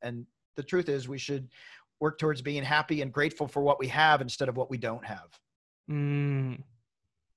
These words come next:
Speaker 2: And I guess that would be the, the most important step, and the first step that people should take is just that shift in the mindset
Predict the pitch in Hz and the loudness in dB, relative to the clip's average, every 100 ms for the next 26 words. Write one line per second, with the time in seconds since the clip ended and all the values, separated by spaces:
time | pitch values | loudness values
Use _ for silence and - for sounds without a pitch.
0 | _ _ _ _ _ _ - 170 165 156 | _ _ _ _ _ _ 4 6 6 2
1 | - - 160 165 - 160 135 139 156 151 | -4 2 4 4 2 -4 -6 -6 2 6
2 | 151 156 143 147 143 143 143 127 135 139 | 8 6 6 4 6 4 2 2 0 2
3 | 135 131 131 139 147 - 143 143 135 131 | 2 2 2 2 2 2 0 2 0 0
4 | - 135 131 135 135 147 139 - 131 - | 4 4 4 -2 0 0 2 2 0 2
5 | 131 127 - 139 135 135 127 143 135 135 | 0 0 -6 -2 -4 -4 -2 0 2 0
6 | 135 139 139 127 - 156 139 - 135 131 | -2 -2 -4 -4 -2 -2 -2 -4 -4 2
7 | 135 139 139 135 127 | 2 2 2 2 2